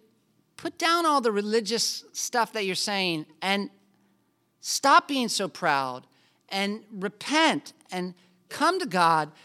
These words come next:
with this refusal in your heart to forgive, with all this bitterness, and call it what it is and say, "God, here's what it is. I think I'm better than you.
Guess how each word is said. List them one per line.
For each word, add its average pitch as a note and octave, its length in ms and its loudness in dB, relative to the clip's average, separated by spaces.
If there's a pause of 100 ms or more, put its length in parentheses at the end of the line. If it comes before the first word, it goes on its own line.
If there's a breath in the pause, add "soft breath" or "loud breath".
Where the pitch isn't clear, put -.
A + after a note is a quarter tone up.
(120 soft breath)
with F#3+ 180 -2
this A3+ 240 4
refusal B3 680 2
in F#3 80 0
your F3 120 0
heart G3+ 340 4
to E3 80 -6
forgive, D#3+ 340 -2
with E3 140 0
all C4 180 8
this E4+ 180 -4
bitterness, D#3+ 600 0 (220 loud breath)
and F3+ 160 -4
call D4+ 320 6
it D4+ 80 4
what A3 160 4
it G3 100 0
is B3 320 4
and G3 100 -6
say, G3+ 160 -4
"God, B3 440 4 (1300 soft breath)
here's B3 220 -4
what G#3+ 160 4
it F#3 80 0
is. D#3 280 -2 (300)
I A3 160 10
think A3 260 0
I'm F3+ 140 4
better D3+ 240 2
than B2 160 -6
you. A#2 180 -10